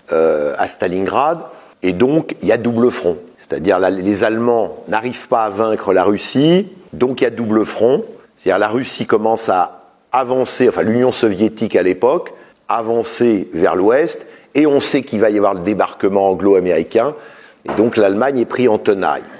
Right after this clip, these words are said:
Et donc, le quinze mars mille neuf cent quarante-quatre, il y a le programme du Conseil national de la résistance, avec un bloc de services publics très important.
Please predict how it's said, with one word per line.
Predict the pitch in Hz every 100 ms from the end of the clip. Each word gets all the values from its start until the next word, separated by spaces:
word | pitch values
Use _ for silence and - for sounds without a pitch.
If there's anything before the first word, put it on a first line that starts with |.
| -
Et |
donc, | 110 170 165
le | 135
quinze | 135 180 147
mars | 156 - -
mille | 117
neuf | 113
cent | - 110
quarante-quatre, | 107 85 101 113 143 175 - - - - -
il | 107 101
y | 113
a | 139 160 - - -
le | - 127 165
programme | - 135 107 139 156
du | 123
Conseil | 120 107 - 120
national | 107 - 101 107
de | 107
la | 92
résistance, | 82 87 78 - - - -
avec | 92 98
un | 87 85
bloc | 73 107 - - - - _ -
de | 104
services | 101 113 82 98 -
publics | 104 90 95 -
très | 95 87
important. | 85 113 - - 139 165